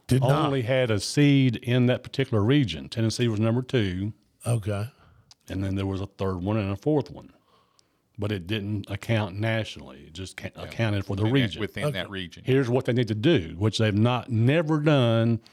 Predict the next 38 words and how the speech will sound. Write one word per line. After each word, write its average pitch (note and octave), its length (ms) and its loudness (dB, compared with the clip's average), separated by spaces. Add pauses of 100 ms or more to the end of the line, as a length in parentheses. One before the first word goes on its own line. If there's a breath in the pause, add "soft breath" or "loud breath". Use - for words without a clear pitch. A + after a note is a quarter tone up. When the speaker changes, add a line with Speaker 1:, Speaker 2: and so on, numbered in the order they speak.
(160 soft breath)
Speaker 2:
so - 180 0
they A#2 100 4
can G2+ 220 0
do B2+ 160 2
Tennessee A#2+ 640 0
or F#2 100 2
anyone A2+ 420 4
else A2 280 2
how G2 180 -4
they G2+ 140 0
want G2 280 0
to B1 260 -12 (420)
after F2+ 260 -6
they F#2 140 -2
win F#2+ 200 0
a G2 60 0
region F#2+ 480 -2 (380)
about F2+ 320 -4
hosting G#2 440 0
or F2 100 -6
not G2+ 220 -2
hosting F#2 380 -4
the F2+ 60 -4
super C#3+ 280 0
region. D2+ 380 -10 (580 soft breath)
They A2+ 100 -2
need D#3 100 4
to A#2 80 0
name B2+ 560 0
who's C3+ 260 0
the G#2 80 -6
number A#2 220 0
one, A#2 240 2
number A2+ 180 0
two, G2+ 360 -4 (1200)
who's G#2 280 -4
the G#2 80 -8
number G#2 360 -4